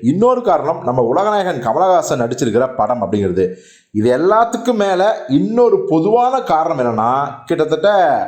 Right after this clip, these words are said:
முப்பத்தி ஆறு, முப்பத்தி ஏழு வருடங்களுக்கு பிறகு இயக்குனர் மணிரத்னமும் உலகநாயகன் கமலஹாசனும்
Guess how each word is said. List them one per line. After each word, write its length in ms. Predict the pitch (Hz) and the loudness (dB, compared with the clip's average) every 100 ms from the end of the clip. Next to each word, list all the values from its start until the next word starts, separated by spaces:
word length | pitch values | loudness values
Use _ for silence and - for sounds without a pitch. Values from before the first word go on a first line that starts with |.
| - - _ | -8 -16 _
முப்பத்தி 800 | 127 165 - - 247 - - 233 | -2 -2 -2 -4 -4 -2 0 2
ஆறு, 360 | 208 196 190 175 | 2 2 2 2
முப்பத்தி 680 | 165 - 196 185 - 175 | -2 -2 -2 -2 -2 2
ஏழு 240 | 170 160 127 | 2 4 4
வருடங்களுக்கு 600 | 147 233 254 240 - 180 131 | 2 2 0 -2 -2 -4 0
பிறகு 520 | 143 202 156 190 233 - - - | 0 2 2 2 0 -4 -14 -10
இயக்குனர் 560 | 117 151 214 208 175 131 | -2 2 2 2 0 0
மணிரத்னமும் 800 | 127 190 262 262 190 165 180 180 | -2 2 2 2 0 0 -2 -4
உலகநாயகன் 640 | 131 190 220 214 190 156 | -2 0 0 0 -2 -4
கமலஹாசனும் 600 | 139 151 214 208 190 202 | -2 0 0 0 0 0